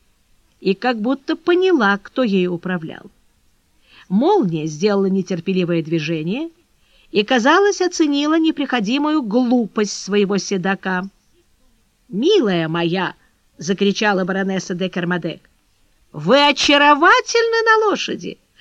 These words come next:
Хорошо, очень хорошо, дитя моё!» Де Боприо поднял голову и, по-видимому, выпрашивал подобного же комплимента.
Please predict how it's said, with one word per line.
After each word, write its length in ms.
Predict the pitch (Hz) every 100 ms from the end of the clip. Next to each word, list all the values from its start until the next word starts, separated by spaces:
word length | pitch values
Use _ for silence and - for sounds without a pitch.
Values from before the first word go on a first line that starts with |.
| -
Хорошо, 1040 | - 190 190 185 - - 226 269 196 170 - - -
очень 600 | 214 277 392 415 - 403
хорошо, 500 | 381 370 349 339 320
дитя 500 | 269 294 277 269 247
моё!» 440 | 202 185 180 147 - _ _ _ _ _ _ _ _ _
Де 200 | 165 175
Боприо 420 | 180 175 175 175 170
поднял 460 | 165 151 160 160
голову 500 | 156 277 247 139 - _ _ _ _ _ _
и, 120 | -
по-видимому, 760 | 180 170 160 175 196 233 294 330 _ -
выпрашивал 640 | 180 170 185 185 196 208
подобного 640 | - 277 359 349 175 160
же 100 | 156
комплимента. 760 | - 165 175 170 151 65 131